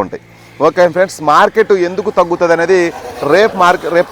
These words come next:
ఖచ్చితంగా మార్కెట్ పెరగడానికి గల కారణాలేంటి, తగ్గడానికి గల కారణాలేంటి, అసలు దేని దృష్ట్యా మార్కెట్ తగ్గిస్తారు, దేని దృష్ట్యా మా-, మార్కెట్ పెరగడానికి ఛాన్సెస్ ఉంటాయి అనేది ఆటోమేటిక్గా మీకు కూడా తెలుసు నేను ఈ క్వశ్చన్ ఎందుకు వేస్తున్నానని. ఒకసారి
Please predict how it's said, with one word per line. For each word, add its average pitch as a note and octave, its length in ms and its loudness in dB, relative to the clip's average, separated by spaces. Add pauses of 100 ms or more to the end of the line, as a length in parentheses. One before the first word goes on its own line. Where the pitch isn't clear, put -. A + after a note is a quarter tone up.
ఖచ్చితంగా F3 400 -4
మార్కెట్ E3+ 340 0
పెరగడానికి F#3+ 400 4
గల E3+ 160 4
కారణాలేంటి, E3 480 0 (100)
తగ్గడానికి E3 400 2
గల D3+ 100 2 (100)
కారణాలేంటి, D3 480 2
అసలు E3 160 -8 (640)
దేని A#3+ 320 6
దృష్ట్యా G#3+ 380 0
మార్కెట్ F3 320 0
తగ్గిస్తారు, D#3+ 400 -2 (100)
దేని F#3 240 0
దృష్ట్యా F3 400 0
మా-, E3 80 -2 (100)
మార్కెట్ E3 320 0 (400)
పెరగడానికి G#3+ 520 4
ఛాన్సెస్ E3+ 400 0
ఉంటాయి E3 220 0 (280)
అనేది G3+ 180 0 (280)
ఆటోమేటిక్గా F3+ 500 0
మీకు E3+ 160 -4
కూడా F#3 180 4
తెలుసు E3+ 220 -6
నేను D#3+ 140 -4
ఈ C#3 60 -14
క్వశ్చన్ D3+ 240 -8
ఎందుకు D#3 200 -4
వేస్తున్నానని. C#3 500 -2 (2250)
ఒకసారి G3 260 2